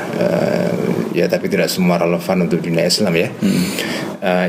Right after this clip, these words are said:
Speaker 1: yang relevan adalah menurut saya, terutama kalau seperti Amerika itu,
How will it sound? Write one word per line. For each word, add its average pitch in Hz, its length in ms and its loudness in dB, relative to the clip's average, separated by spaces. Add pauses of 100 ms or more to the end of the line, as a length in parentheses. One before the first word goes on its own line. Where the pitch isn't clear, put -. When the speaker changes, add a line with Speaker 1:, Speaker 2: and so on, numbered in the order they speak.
Speaker 1:
yang 117 160 0
relevan 127 400 0
adalah 113 320 2
menurut 131 320 0
saya, 90 320 0
terutama 120 400 0
kalau 98 320 0
seperti 92 320 -2
Amerika 95 480 2
itu, 85 320 0